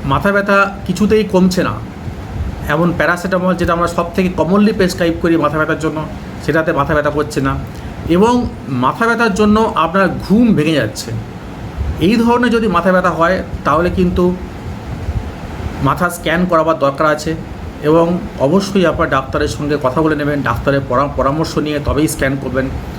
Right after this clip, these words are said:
এছাড়া মাইগ্রেনে কিন্তু, আহ, স্ক্যান করার কোনো দরকার নেই।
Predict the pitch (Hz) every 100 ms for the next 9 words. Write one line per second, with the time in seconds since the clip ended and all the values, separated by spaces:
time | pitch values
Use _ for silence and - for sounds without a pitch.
0 | - - - - - 156 180 170 170 175
1 | 170 - - 135 127 139 147 147 147 131
2 | 214 247 - - - - - - - -
3 | - - 123 123 120 117 113 - - -
4 | - - 147 143 143 139 139 135 123 -
5 | 170 208